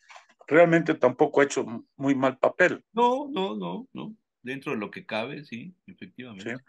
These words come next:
Speaker 1: Sí. Si, si sacas el comparativo
Speaker 2: Estoy de
Speaker 1: con los
Speaker 2: acuerdo.
Speaker 1: demás.
Speaker 2: Estoy de acuerdo contigo. Estoy de acuerdo. Por lo menos es una mujer que conocemos todos los poblanos, no, no es
Speaker 1: Exactamente.
Speaker 2: desconocida para los poblanos.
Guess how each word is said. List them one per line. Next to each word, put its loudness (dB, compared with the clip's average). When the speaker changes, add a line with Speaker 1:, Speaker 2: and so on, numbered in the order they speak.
Speaker 1:
Sí. -6
Si, -14
si -6
sacas 2
el 4
comparativo 4
Speaker 2:
Estoy 2
de -2
Speaker 1:
con -2
los -4
Speaker 2:
acuerdo. -4
Speaker 1:
demás. -10
Speaker 2:
Estoy -6
de -2
acuerdo -8
contigo. -16
Estoy -18
de -14
acuerdo. -10
Por -6
lo -4
menos -2
es -2
una 0
mujer -4
que -6
conocemos -8
todos -8
los -14
poblanos, -8
no, -18
no -18
es -16
Speaker 1:
Exactamente. -6
Speaker 2:
desconocida -14
para -14
los -18
poblanos. -16